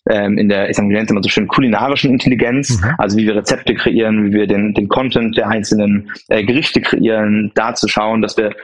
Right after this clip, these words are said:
Speaker 1: vieles entwickeln und einbringen, bevor wir skalieren, dass wir quasi nicht wieder eine Rolle rückwärts machen müssen und dann Sachen nochmal umstrukturieren müssen.
Speaker 2: Mhm. Super spannend.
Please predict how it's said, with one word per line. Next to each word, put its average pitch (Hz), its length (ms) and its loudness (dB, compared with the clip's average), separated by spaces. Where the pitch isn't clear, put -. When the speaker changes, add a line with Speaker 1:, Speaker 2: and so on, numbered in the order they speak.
Speaker 1:
vieles 123 580 0
entwickeln 131 640 2
und 104 180 0
einbringen, 117 540 0
bevor 131 480 0
wir 117 400 0
skalieren, 113 560 0
dass - 160 -6
wir 104 60 -12
quasi 104 260 0
nicht 107 260 -2
wieder 110 100 4
eine 104 100 2
Rolle 104 200 0
rückwärts 113 340 -2
machen 104 220 0
müssen 104 200 0
und 101 60 0
dann 95 160 0
Sachen 98 160 -2
nochmal 95 160 0
umstrukturieren - 480 -2
müssen. - 220 -12
Speaker 2:
Mhm. 95 360 -4
Super 110 260 -2
spannend. 98 320 -8